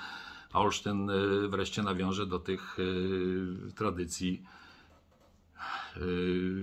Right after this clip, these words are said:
kiedy to zdobywał medale, e, mistrzostw polskich, chociaż nie grają w Olsztynie, bo przecież Urania na razie w remoncie, jak budowana na nowo, i grają w Iławie, ale to im wcale nie przeszkadza.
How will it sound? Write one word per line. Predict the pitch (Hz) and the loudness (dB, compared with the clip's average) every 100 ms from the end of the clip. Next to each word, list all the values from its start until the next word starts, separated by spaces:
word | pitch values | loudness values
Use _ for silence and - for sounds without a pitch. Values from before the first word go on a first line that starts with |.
| 92 | -4
kiedy | - 87 90 | -2 -2 0
to | 90 85 92 87 | 0 0 2 0
zdobywał | 90 95 87 98 | -2 -2 0 2
medale, | 98 87 90 90 92 - - _ - 80 85 | 2 2 2 2 0 -2 -10 _ -6 -2 0
e, | 90 | 2
mistrzostw | 92 - 98 - | 0 0 -4 -2
polskich, | 101 82 - 95 | -2 -2 -2 -6
chociaż | - 85 - - | -6 -6 -2 2
nie | 120 | 2
grają | 120 113 104 | 2 0 0
w | 95 | 0
Olsztynie, | 90 - 87 87 85 | -2 -2 -4 -4 -4
bo | 82 | -6
przecież | 85 80 82 | -6 -6 -4
Urania | 82 90 90 87 | 0 2 2 0
na | 85 | 0
razie | 82 82 85 | -2 -2 -2
w | |
remoncie, | 87 87 82 82 90 - - - - - - - _ _ _ _ - | 0 0 0 0 -2 -4 -16 -20 -20 -20 -20 -20 _ _ _ _ -4
jak | 82 78 76 | -2 0 -2
budowana | 85 95 90 90 92 92 | -2 2 4 4 4 4
na | 90 | 4
nowo, | 87 78 87 95 | 2 0 2 2
i | 98 | 0
grają | 85 90 90 92 92 - _ _ _ _ _ _ _ _ - - | 0 2 4 4 0 -4 _ _ _ _ _ _ _ _ -14 -2
w | 95 98 - | 0 2 8
Iławie, | 123 113 80 82 95 - - | 10 10 8 0 -4 -4 0
ale | 196 214 190 | 2 2 2
to | 143 | 4
im | 135 | 4
wcale | 120 120 113 | 4 2 2
nie | 95 | 0
przeszkadza. | 92 87 - 85 90 92 | -2 -6 -4 -2 -2 -4